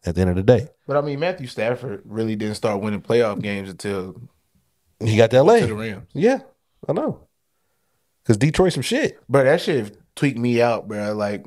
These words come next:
Speaker 2: when I seen Megatron talking about that, and it was like, "Bro, you never got a playoff win." And I was just like, "Wait, what?"
Speaker 1: Yeah.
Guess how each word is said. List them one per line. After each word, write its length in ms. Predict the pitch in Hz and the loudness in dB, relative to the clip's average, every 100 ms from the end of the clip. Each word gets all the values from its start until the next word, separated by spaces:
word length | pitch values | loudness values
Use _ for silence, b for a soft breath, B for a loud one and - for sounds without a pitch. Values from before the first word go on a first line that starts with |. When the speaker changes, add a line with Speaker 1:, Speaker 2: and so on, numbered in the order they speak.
| _ | _
Speaker 2:
when 180 | - 110 | -8 -4
I 120 | 110 | -4
seen 320 | 117 120 110 101 | -4 -4 -4 -2
Megatron 580 | 110 110 104 110 104 | -2 -2 -4 -4 -4
talking 260 | 101 104 104 | -4 -6 -6
about 320 | 98 104 101 | -8 -6 -4
that, 160 | 107 104 | -2 -2
and 80 | 104 | -2
it 60 | |
was 160 | 104 101 | -6 -6
like, 220 | 101 101 | -4 -4
"Bro, 160 | 101 104 | -2 -4
you 180 | 101 107 | -4 -4
never 260 | 107 104 | -2 -2
got 160 | 101 98 | -2 -4
a 40 | |
playoff 420 | 98 104 98 92 | -4 -4 -4 -6
win." 320 | - - - - _ _ _ _ _ _ _ _ _ _ - | -10 -12 -12 -16 _ _ _ _ _ _ _ _ _ _ -4
And 160 | 107 | -2
I 120 | 110 110 | -2 -4
was 120 | 107 | -8
just 160 | 104 | -12
like, 160 | 107 98 | -10 -4
"Wait, 260 | 143 107 92 | -4 -4 -10
what?" 360 | 123 190 233 _ _ - | -8 -8 -8 _ _ -8
Speaker 1:
Yeah. 260 | 107 117 | -2 -2